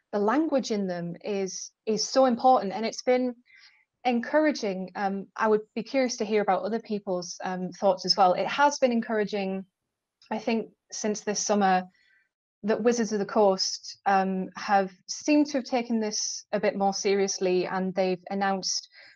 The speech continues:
revisions and updates for certain older and outdated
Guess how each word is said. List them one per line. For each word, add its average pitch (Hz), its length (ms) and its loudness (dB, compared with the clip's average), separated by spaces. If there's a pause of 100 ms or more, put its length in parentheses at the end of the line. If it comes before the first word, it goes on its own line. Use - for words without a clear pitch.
revisions 269 520 4
and 233 120 2
updates - 760 0
for 214 80 -2
certain 196 760 0 (120)
older 208 320 6
and 196 140 0
outdated 180 720 0